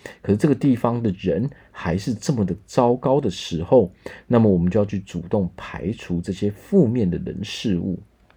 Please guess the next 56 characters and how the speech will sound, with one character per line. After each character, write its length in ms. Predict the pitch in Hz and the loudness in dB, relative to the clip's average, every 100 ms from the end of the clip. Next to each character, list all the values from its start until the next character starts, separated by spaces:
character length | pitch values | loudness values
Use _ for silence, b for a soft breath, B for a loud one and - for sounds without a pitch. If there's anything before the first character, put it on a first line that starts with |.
| _ _ _ _ _ _ _ _ - - B B B - | _ _ _ _ _ _ _ _ -20 -20 B B B 0
想 160 | 123 | 4
要 80 | 147 | 6
让 180 | 202 180 | 6 6
别 200 | 120 131 | 6 4
人 80 | 107 | 4
尊 180 | 120 | 0
重 160 | 123 113 | 2 2
我 100 | 76 | 0
们， 140 | 57 - | -4 -4
那 140 | 113 | 2
么 100 | 98 | 2
我 120 | 85 | 2
们 120 | 85 | 0
就 80 | 90 | 0
要 80 | 110 | 0
主 320 | 107 - 80 - | -2 -6 -6 2
动 240 | 143 98 | 4 4
去 260 | 92 117 92 - _ _ _ _ _ - | -2 -6 -6 -8 _ _ _ _ _ -16
先 240 | - 135 | -2 0
让 180 | 139 120 | 2 -2
自 200 | - 131 | -2 -4
己 260 | 104 80 - - | -4 -8 -10 0
做 240 | 165 117 | 6 6
到 240 | 104 107 | 8 4
说， 320 | 90 - 98 101 B _ | 4 2 0 0 B _
把 140 | 98 | 0
我 100 | 135 | 2
们 180 | 95 87 | 2 0
周 260 | 85 - 135 | 0 0 2
遭 240 | 135 127 | 2 2
的 140 | 131 90 | 2 -2
负 380 | - - 208 135 | -6 2 6 8
面 240 | 143 113 | 6 4
的， 200 | 95 78 - _ _ _ _ | 4 0 -4 _ _ _ _
哦， 140 | 80 | -8
所 300 | 76 - 139 | -8 6 10
有 80 | 190 | 12
的 100 | 107 | 10
负 320 | 107 - 214 | 2 4 8
面 180 | 165 175 | 10 8
的 80 | 110 | 6
人 240 | 95 82 110 | 2 2 0
事 280 | - - 117 | -4 -2 -2
物 180 | 117 104 | 0 0
都 100 | 110 | 0
排 240 | - 80 | -2 -6
除 180 | - 82 | -4 -4
掉。 240 | 98 87 - B B B B | -2 -4 -8 B B B B
这 100 | - | 4
样 100 | 196 | 6
当 220 | 170 180 208 | 6 4 4
然 180 | 110 | 4
留 180 | 104 98 | 6 4
下 240 | 110 190 143 | 4 2 2
的 120 | 90 | 2
人 300 | 80 58 | 0 -2